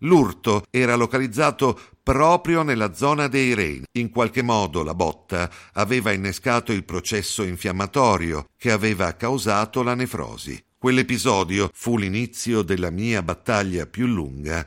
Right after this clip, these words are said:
e più grande. Quando mi chiedono come faccio a rimanere così freddo nel mio lavoro, anche quando si tratta di fare trading con budget di centinaia di migliaia di euro, non è solo per l'esperienza,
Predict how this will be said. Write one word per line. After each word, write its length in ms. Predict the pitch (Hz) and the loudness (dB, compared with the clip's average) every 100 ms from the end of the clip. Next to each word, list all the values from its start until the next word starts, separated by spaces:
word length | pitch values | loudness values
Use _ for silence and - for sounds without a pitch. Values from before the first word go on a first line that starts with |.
| - | -6
e 140 | 98 | -8
più 200 | - 110 | -4 -2
grande. 560 | 90 82 57 60 62 - _ _ _ _ _ - | -2 -2 -6 -12 -16 -16 _ _ _ _ _ 2
Quando 320 | 147 156 143 | 4 6 4
mi 120 | 117 | 2
chiedono 480 | 101 131 127 117 104 | 2 2 2 2 0
come 220 | 101 104 | -2 -2
faccio 480 | 101 160 127 - 107 | 2 4 4 2 0
a 60 | 80 | 0
rimanere 460 | 82 82 95 104 | -2 -2 0 0
così 200 | 95 80 | 0 -4
freddo 440 | 87 117 117 95 98 | -4 0 -2 0 -2
nel 160 | 87 | -2
mio 120 | 87 101 | -2 -2
lavoro, 540 | 101 107 92 85 82 - | 0 2 2 0 -4 0
anche 420 | 185 180 139 95 | 0 2 0 2
quando 360 | 131 131 113 | 0 0 0
si 140 | - 101 | 0 -2
tratta 380 | 113 127 127 101 | 0 0 0 -2
di 100 | 87 | 0
fare 280 | 110 92 | 0 -2
trading 800 | - 113 120 101 90 80 82 80 - | -2 0 2 0 -4 -6 -6 -6 -6
con 280 | 110 98 87 | -4 -2 2
budget 500 | 107 127 95 101 101 | 4 4 2 -2 -2
di 120 | 87 | -4
centinaia 720 | 85 104 90 95 92 117 101 | -4 -4 -4 -4 -2 0 0
di 80 | 90 | -2
migliaia 420 | 82 82 104 90 | -4 -2 0 0
di 140 | 87 107 | 0 0
euro, 480 | 80 76 85 104 - | -2 -2 -2 -4 -4
non 240 | 196 233 190 | -2 0 2
è 100 | 76 | -2
solo 380 | - 101 90 | -2 0 0
per 180 | 85 82 | 0 -4
l'esperienza, 840 | 78 - 87 73 62 58 65 - | -6 -6 -6 -6 -10 -12 -12 -12